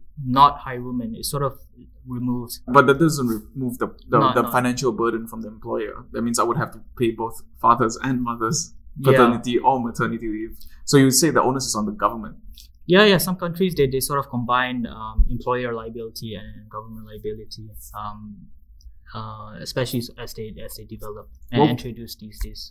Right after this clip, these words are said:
Speaker 1: um,
Speaker 2: What would you advocate?
Speaker 1: Tying it to, um, the, the, currently we have the, the unemployment insurance system. So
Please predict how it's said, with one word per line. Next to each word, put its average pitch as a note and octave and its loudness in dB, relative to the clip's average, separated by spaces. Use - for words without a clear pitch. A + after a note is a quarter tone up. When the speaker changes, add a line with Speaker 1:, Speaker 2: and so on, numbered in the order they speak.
Speaker 1:
um, G#2 -18
Speaker 2:
What B2+ 6
would A#2 6
you A2+ 2
advocate? - -12
Speaker 1:
Tying C3 0
it - -6
to, A2 -10
um, G#2 -12
the, A#2+ 2
the, A2 -12
currently D#3 4
we D3+ 4
have D3 0
the, A#2+ -2
the A2+ -10
unemployment B2 -4
insurance C3+ -6
system. G3+ 0
So B2 0